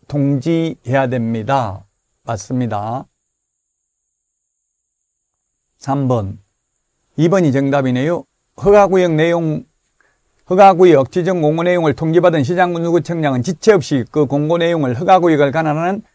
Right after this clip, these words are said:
등기소장에게 통지해야 되며 지체 없이 그 사실을 십오 일이 아니라 칠 일 이상 공고하고 칠 일간 이 아니라 십오 일간 일반이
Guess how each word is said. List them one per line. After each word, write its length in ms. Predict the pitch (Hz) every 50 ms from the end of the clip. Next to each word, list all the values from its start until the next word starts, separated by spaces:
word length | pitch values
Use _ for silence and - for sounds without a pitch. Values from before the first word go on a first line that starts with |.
| _ _ _ _ _ _ _ _ _ -
등기소장에게 760 | 165 180 196 175 - 214 151 160 196 180 185 165 147 143 135
통지해야 420 | - 156 156 151 147 165 160 156
되며 300 | 147 143 131 123 123 123 113
지체 360 | - 214 196 - - 226 214
없이 240 | 165 - - 160 131
그 220 | 127 170 170 160
사실을 580 | 123 156 175 175 127 175 156 135 131 143 - -
십오 380 | - - - 208 202 185 208 202
일이 140 | 208 190 175
아니라 340 | 139 127 143 156 - - - - _ _ _ _ _ _ - _ _ _ -
칠 260 | - - 240 240 196
일 140 | 240 226 220
이상 340 | 208 170 123 165 165 165 147
공고하고 540 | 131 143 147 151 156 160 165 151 135 135 131
칠 200 | - 226 226 202
일간 340 | 226 220 190 190 156 139
이 40 | 135
아니라 400 | 135 131 139 151 175 185 180 - _ _
십오 440 | - - - 214 214 170 190 196 196
일간 380 | 208 214 196 185 160 135 127 131
일반이 640 | 147 156 165 151 165 156 147 160 185 202 202 -